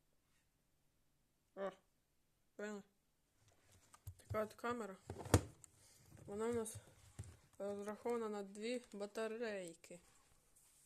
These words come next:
А я, як нормальна людина,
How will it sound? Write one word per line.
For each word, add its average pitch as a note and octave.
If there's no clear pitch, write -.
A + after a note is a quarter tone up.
А G#3+
я, B3
як C#4+
нормальна C4+
людина, B3+